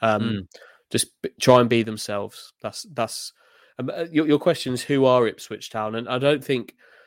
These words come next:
Speaker 1: any result against Crewe is gonna give us the answer to that question, just like that six nil victory over Doncaster didn't provide all the answers to that question. But I'd like,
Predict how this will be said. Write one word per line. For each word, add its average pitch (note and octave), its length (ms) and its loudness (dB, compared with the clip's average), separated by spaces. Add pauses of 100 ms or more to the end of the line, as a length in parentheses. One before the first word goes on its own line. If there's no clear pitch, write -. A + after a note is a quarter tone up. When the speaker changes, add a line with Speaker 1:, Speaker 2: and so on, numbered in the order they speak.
(220)
Speaker 1:
any C3 260 4
result G#2+ 400 -6
against A2+ 360 -8
Crewe G#2+ 280 -4
is G#2 140 -12
gonna A2 180 -6
give G#2+ 160 -6
us A2 120 -10
the A2 100 -6
answer G#2+ 300 -8
to - 120 -20
that G#2 200 -10
question, G2+ 440 -12
just A2+ 280 -6
like A2 280 2
that G#2 220 -2 (100)
six - 320 -8
nil G#2+ 140 -4
victory G#2+ 360 -6
over G#2 180 -8
Doncaster G#2 600 -4
didn't G#2+ 300 -10
provide G#2 360 -6
all G#2+ 120 -6
the G#2 140 -6
answers G#2 340 -8
to - 100 -14
that G#2+ 160 -8
question. G#2 400 -8
But G#2+ 120 0
I'd B2 160 4
like, A#2+ 300 4